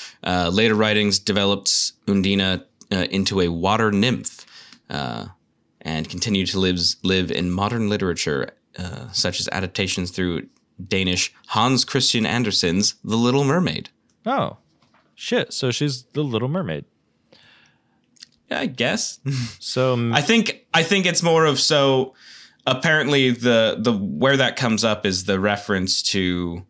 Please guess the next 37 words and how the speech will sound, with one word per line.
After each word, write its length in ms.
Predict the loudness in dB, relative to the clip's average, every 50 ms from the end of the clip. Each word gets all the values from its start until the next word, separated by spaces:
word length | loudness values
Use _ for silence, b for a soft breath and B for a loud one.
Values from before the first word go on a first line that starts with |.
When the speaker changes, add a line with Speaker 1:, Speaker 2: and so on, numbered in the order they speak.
| _ _ _ _ _ _ _ _ -2
Speaker 1:
where 140 | -2 0 0
she 160 | 0 0 0
says, 460 | 2 2 2 2 0 0 -2 -4 -4 -4
uh, 320 | -4 -2 -2 -2 -2 -2 -4
"You 120 | -2 -2
know 160 | -2 0 0 0
I 100 | 0 -2
have 120 | -2 -4 -6
to 80 | -8
kill 220 | -6 -4 -2 -2 0
you," 160 | -2 -2 -4
is 120 | -4 -6 -6
apparently 360 | -4 -4 -4 -2 -2 -2 -4
a 40 | -2
reference 460 | -4 -4 -6 -6 -8 -6 -6 -6 -6
to 80 | -6 -8
the 160 | -8 -10 -12 _ _ -8
original 420 | -8 -6 -6 -8 -10 -10 -10 -12 -12
tale. 380 | -8 -8 -8 -6 -8 -10 -10 -6
Speaker 2:
I 100 | -6 -4 -2
could 100 | 0 0
imagine. 460 | 0 0 0 0 0 -2 -2 -4 -2
Yeah, 220 | 0 0 2 2 0
I 60 | 0
think 220 | -2 -4 -6 -2
that's, 460 | -2 -2 -2 -2 -4 -8 -8 -8 -6
I 60 | -4 -2
Speaker 1:
Yeah. 140 | -2 -2
Speaker 2:
think 160 | -2 -2 -2 -2
that's 120 | -2 -4 -2
probably 300 | -2 -2 -2 0 0 -2
what, 200 | -2 -2 -4 -6 _ -6
what 160 | -6 -4 -2
they're 120 | -4 -4
getting 280 | -2 -2 -4 -4 -4 -6
at 160 | -6 -6 -8
here, 240 | -8 -8 -8 -8 -10